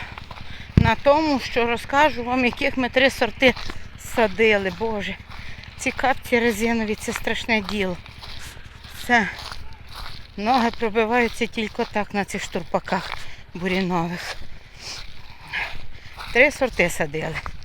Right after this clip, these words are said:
Даниїл, м, ФАО двісті вісімдесят, е, Даниїл, ФАО двісті вісімдесят,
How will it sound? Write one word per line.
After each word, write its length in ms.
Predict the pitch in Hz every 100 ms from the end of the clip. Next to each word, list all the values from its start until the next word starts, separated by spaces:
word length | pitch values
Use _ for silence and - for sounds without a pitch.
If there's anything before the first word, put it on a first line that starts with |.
| - - - - -
Даниїл, 720 | 233 226 214 185 170 160 240 - - - - - - - - - - - - - - - - -
м, 420 | 208 196 185 185 175 - - - - - - - - - -
ФАО 460 | - 247 202 185 180
двісті 480 | 175 214 - -
вісімдесят, 1040 | 214 226 - 233 220 247 - 262 302 - - - - - - - - - - - - - - - - - - - - - - - - - - - - - - - - - - - - - - - -
е, 460 | 185 175 175 175 180
Даниїл, 640 | 208 196 185 160 156 160
ФАО 460 | 214 - 220 220 226
двісті 440 | - 247 - -
вісімдесят, 920 | 247 247 - 254 233 247 - 277 254